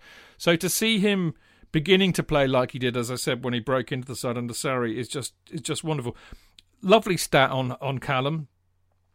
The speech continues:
He's been directly involved in five goals in his last eight starts for Chelsea in all competitions, scoring three himself and providing two assists. And Jonathan, as, as we were saying, you know, in part one, f-, and, and Sam was actually, I think, but in particular, he, he was the main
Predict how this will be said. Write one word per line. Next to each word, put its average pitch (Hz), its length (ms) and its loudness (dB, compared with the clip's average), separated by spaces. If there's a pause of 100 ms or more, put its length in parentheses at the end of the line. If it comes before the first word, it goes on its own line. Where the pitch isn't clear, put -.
(140)
He's 139 160 0
been 165 220 4
directly 165 440 4
involved 139 360 2
in 135 100 -4
five 170 340 2
goals 131 300 2
in 135 60 -6
his 127 120 -2
last 135 300 0
eight 131 160 0
starts 127 280 -2
for 123 100 -14
Chelsea 127 340 -2
in 123 80 -4
all 131 100 -4
competitions, 127 640 -6 (380)
scoring 170 500 2
three 175 240 0
himself 139 400 0
and 127 100 -10
providing 127 520 -2 (420)
two 127 360 0 (340)
assists. 147 480 0
And 160 160 0
Jonathan, 202 400 4
as, 147 260 -4
as 156 160 -2
we 185 140 6
were 160 100 2
saying, 151 640 2
you 151 160 2
know, 143 160 6
in 135 80 -2
part 151 260 6
one, 160 360 4 (600)
f-, - 180 -20
and, 180 160 4
and 202 220 4
Sam 214 320 4
was 101 220 -2
actually, 117 360 -6
I 127 100 -4
think, 117 120 -6
but 143 120 -6
in 135 100 -4
particular, 131 520 -2
he, 190 180 -2
he 226 260 4
was 220 200 2
the 156 120 0
main 180 480 2